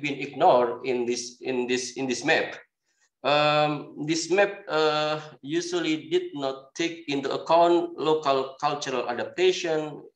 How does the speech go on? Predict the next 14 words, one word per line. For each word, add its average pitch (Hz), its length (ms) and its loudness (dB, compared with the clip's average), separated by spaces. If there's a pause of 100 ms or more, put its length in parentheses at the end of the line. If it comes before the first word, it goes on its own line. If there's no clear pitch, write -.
including 139 920 2
their 127 220 4
long 165 500 4
entanglement 156 720 -2
with 123 160 -8
the 117 100 -2
landscape, 127 520 0 (680)
uh, 117 840 0
with 127 140 -2
the 120 100 2
surrounding 135 460 0
landscape. 123 380 0 (100)
Uh, 110 240 -2
so, - 460 -2